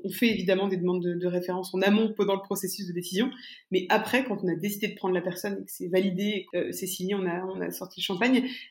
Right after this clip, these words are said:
là, c'est un step supplémentaire, euh, qui est facultatif parce qu'il y en a qui ont pas envie, hein. On, on a eu une discussion avec une fille de mon équipe, euh, euh, la semaine dernière qui me disait, « Voilà, moi, je, je, j'ai, j'ai pas envie, en fait. <laughs> » Donc, euh, donc, je veux bien que tu ne le fasses pas.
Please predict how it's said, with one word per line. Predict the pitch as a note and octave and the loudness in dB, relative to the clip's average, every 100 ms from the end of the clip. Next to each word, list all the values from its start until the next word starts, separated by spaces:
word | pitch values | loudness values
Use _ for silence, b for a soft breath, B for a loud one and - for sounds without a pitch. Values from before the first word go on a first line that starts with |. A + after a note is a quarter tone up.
| - | -4
là, | F#3+ G#3+ A#3 | 4 6 4
c'est | A3+ | 2
un | F3 | -2
step | F3 F#3 | 0 -2
supplémentaire, | F3 F3+ G3+ F#3+ F#3+ G#3 G#3 - | -2 -6 -2 -2 0 0 0 -2
euh, | F3 E3+ E3+ F3 F3 | -2 -2 -4 -6 -10
qui | - F3+ | -6 -2
est | |
facultatif | F3+ F3+ F3+ F3+ A3+ G#3+ | 2 2 4 4 2 0
parce | F3+ - | -2 0
qu'il | F3 | 0
y | |
en | F3 | -2
a | |
qui | F3 | -2
ont | E3+ | -2
pas | F#3 | 2
envie, | E3+ F3+ G#3 | 2 2 0
hein. | E3+ E3+ | -2 -4
On, | F3 - F#3+ | -8 -8 -2
on | |
a | F3+ | 0
eu | F#3 | 2
une | F3+ | 0
discussion | F3+ - F3+ F#3+ | -4 -6 -6 -4
avec | F3 E3+ | -2 -4
une | E3+ | -8
fille | - F3+ | -6 -4
de | |
mon | F3 | -2
équipe, | E3 - F3 | -2 -6 -6
euh, | E3 E3 B B B B F3+ | -6 -6 B B B B -4
euh, | F3 | 0
la | E3+ F3 | 2 2
semaine | F#3 F#3 | 2 2
dernière | F#3 G3 - | 2 2 -2
qui | |
me | F3 | -2
disait, « | F3 | 2
Voilà, | F#3 | 2
moi, | F3+ | 2
je, | E3 E3 E3 | 0 -2 -4
je, | E3 E3+ B B B B | -4 -8 B B B B
j'ai, | - F3+ | -12 -6
j'ai | E3+ | -2
pas | F3+ | 2
envie, | F3+ F3+ A3 | 2 2 2
en | |
fait. | - E3+ - | 0 -2 -2
<laughs> » | G3+ - F3+ D#3+ | 0 0 -2 -4
Donc, | F3+ F3 | -6 2
euh, | F3+ F3 - - | 4 4 2 -2
donc, | F3+ E3+ | -6 -4
je | E3+ | -2
veux | |
bien | F#3 | 0
que | F#3 | 0
tu | F#3 | 0
ne | F3 | 0
le | |
fasses | F3 E3+ | 0 -2
pas. | - C#4 | -2 -2